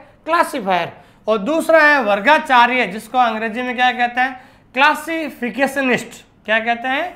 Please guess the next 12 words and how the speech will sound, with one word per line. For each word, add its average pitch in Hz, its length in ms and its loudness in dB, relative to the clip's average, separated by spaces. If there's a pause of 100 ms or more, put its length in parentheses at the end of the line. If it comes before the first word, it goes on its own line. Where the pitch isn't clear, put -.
(300)
क्लासिफिकेशनिस्ट। 214 1200 -4 (480)
मतलब 240 300 2
वर्गाकार 277 640 6
क्या 294 220 2
होता 285 280 2
है 294 60 4
और 285 160 2
वर्गाचार्य 240 800 4
क्या 220 200 -2
होता 151 240 -6
है, - 140 -16 (400)
और 202 140 2